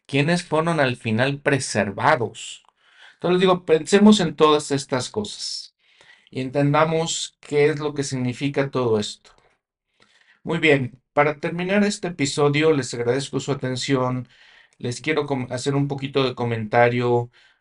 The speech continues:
eh, un-, unos pocos comentarios en cuando, en cuanto a Nefi se separa de sus hermanos. Eh, obviamente fue una situación, debe haber sido una situación de, eh, que le rompió el corazón a Nefi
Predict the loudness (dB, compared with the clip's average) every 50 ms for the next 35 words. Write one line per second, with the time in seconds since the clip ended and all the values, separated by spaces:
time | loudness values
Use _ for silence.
0 | _ _ -4 -2 2 2 4 4 4 4 4 2 0 0 -2 -2 -2 -4 -4 -4
1 | -2 0 2 0 0 0 -4 -4 -4 -4 -8 -8 -6 -4 -4 -4 -4 -2 0 2
2 | 2 2 0 -2 -4 -4 -6 -6 -8 -10 -10 -10 -8 -6 -6 -6 -4 -4 -6 -6
3 | -4 -4 -4 -4 -6 -6 -8 -8 -6 -4 -4 -4 -4 -4 -4 -2 -2 -2 -2 -2
4 | -2 -2 -4 -4 -6 -6 -4 -2 -2 -2 -4 -6 -10 -18 _ _ _ _ -14 -8
5 | -6 -4 -2 -2 -2 -2 -2 0 0 0 2 2 2 0 0 -4 -6 -6 -4 -2
6 | -2 0 0 0 0 -2 -4 -8 -12 -14 -14 -14 -12 -12 -14 -14 _ _ _ _
7 | _ _ _ _ _ _ _ _ _ _ _ _ _ _ -4 0 0 2 2 2
8 | 2 2 4 4 4 4 2 0 0 -2 -4 -4 -4 -6 -4 -4 -4 -6 -8 _
9 | -10 -10 -8 -4 -2 -2 -2 -2 -2 -4 -4 -2 0 0 2 2 2 2 0 -2
10 | -2 -4 -4 0 0 0 0 0 -4 -12 -14 -12 -8 -6 -6 -6 -4 -4 -4 -2
11 | -2 -2 -2 -2 0 2 2 2 0 0 -4 -8 -16 _ -20 -20 -20 -20 -20 -20
12 | _ _ _ _ _ _ _ _ -4 0 2 4 4 4 2 0 -2 -2 -2 -2
13 | -2 -2 -2 -2 -2 0 0 0 0 0 0 0 -2 -2 -2 -4 -4 -2 -2 -2
14 | -2 -2 -4 -4 -6 -8 -8 -8